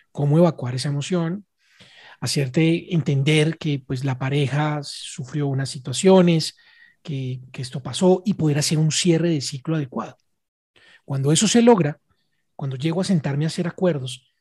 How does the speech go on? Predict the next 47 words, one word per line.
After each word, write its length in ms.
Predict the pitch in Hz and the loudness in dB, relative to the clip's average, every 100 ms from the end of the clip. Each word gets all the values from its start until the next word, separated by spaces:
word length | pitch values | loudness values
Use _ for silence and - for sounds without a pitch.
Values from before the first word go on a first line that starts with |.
| _ _ - | _ _ 0
yo 120 | 185 | 2
me 40 | 190 | 4
encuentro 300 | 190 180 180 | 2 2 2
en 80 | |
paz 280 | - 170 - - | 2 0 0 -4
y 80 | |
salvo 340 | - 151 147 143 | -2 0 0 -2
con 140 | 139 | -4
mi 80 | 135 | -6
pareja. 400 | 123 110 - _ _ _ _ _ _ _ _ _ _ _ | -6 -14 -16 _ _ _ _ _ _ _ _ _ _ _
Estoy 220 | - 180 | -2 2
en 80 | 208 | 4
paz 140 | 202 170 | 2 -2
y 60 | |
salvo. 380 | 135 180 127 - _ _ _ _ _ _ _ - | 0 0 -2 -12 _ _ _ _ _ _ _ 0
Por 120 | 185 | 2
lo 80 | 185 | 4
tanto, 220 | 180 202 | 2 2
sentarme 440 | 220 175 180 180 | 2 4 4 4
a 20 | |
hacer 160 | 196 208 | 2 0
un 120 | 208 | 0
acuerdo 420 | 196 220 208 214 _ - _ _ | 2 0 2 -2 _ -20 _ _
es 120 | 180 | -6
un 100 | 214 | -4
acuerdo 340 | 214 226 220 226 | -4 -4 -4 -4
sin 180 | 214 190 | 0 2
el 100 | 170 | 2
remordimiento 1120 | 160 156 156 151 143 156 180 208 202 196 202 | 0 0 0 -2 -2 0 2 2 0 -2 -4
de 180 | 151 165 | 0 0
haber 260 | 156 170 | 0 0
hecho 320 | 196 190 214 208 | 0 -2 0 2
algo 380 | 185 165 185 - - - | 2 0 -4 -6 -20 -8
que 80 | 180 | -6
ocasionara 580 | 170 156 143 147 156 | -4 -4 -2 0 2
la 120 | 180 175 | 2 2
ruptura 360 | 139 127 143 | -2 -4 -2
en 80 | 165 | 0
la 80 | 156 | 0
relación, 560 | 135 123 226 240 139 _ _ _ _ _ - | -2 -6 -6 -8 -8 _ _ _ _ _ -8
que 80 | 143 | -4
es 40 | |
lo 80 | 165 | -2
que 120 | 180 | 0
pasa 260 | 156 139 165 | 0 0 2
muchas 300 | 175 180 175 | 0 0 -6
veces. 400 | 220 - - | -8 -10 -20